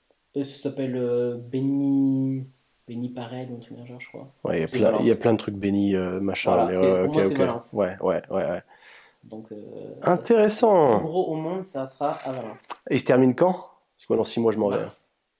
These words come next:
Speaker 2: Ok. Ouais, tu vois, mais j'ai repris le foot américain, du coup, là, ça va
Speaker 1: Non,
Speaker 2: faire,
Speaker 1: mais là,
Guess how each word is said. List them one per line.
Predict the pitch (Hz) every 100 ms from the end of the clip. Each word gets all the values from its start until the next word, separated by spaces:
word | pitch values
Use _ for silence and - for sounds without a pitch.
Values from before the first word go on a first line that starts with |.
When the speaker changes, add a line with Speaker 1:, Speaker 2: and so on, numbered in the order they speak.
| _
Speaker 2:
Ok. | - 202 440 370 110 80 _ _ - - - _ -
Ouais, | - -
tu | - 117
vois, | 95
mais |
j'ai | 92
repris | - 120
le |
foot | - 127
américain, | 110 101 98 139
du | 120 101
coup, | - 151
là, | 127 104 -
ça | -
va | -
Speaker 1:
Non, | 123
Speaker 2:
faire, | 110
Speaker 1:
mais | 107
là, | -